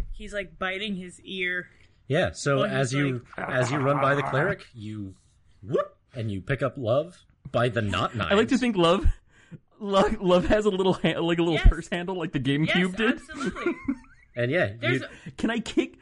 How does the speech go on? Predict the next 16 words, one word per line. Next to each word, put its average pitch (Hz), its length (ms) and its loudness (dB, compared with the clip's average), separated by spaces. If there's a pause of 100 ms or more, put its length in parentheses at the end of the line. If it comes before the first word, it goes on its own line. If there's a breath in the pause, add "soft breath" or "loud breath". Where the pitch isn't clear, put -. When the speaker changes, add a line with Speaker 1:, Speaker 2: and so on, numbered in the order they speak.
Speaker 1:
How, 392 260 -8 (100)
how - 160 -6
Speaker 3:
can 220 100 0
I, 220 80 -4 (140)
can 208 100 0
I 226 120 0
hit 226 260 -2
Pastor 233 340 0
Rick 196 180 -8
in 214 60 -4
the 165 80 -6
face - 560 -6
as 160 120 -4
I 151 80 0
go 156 120 0
by? 151 280 0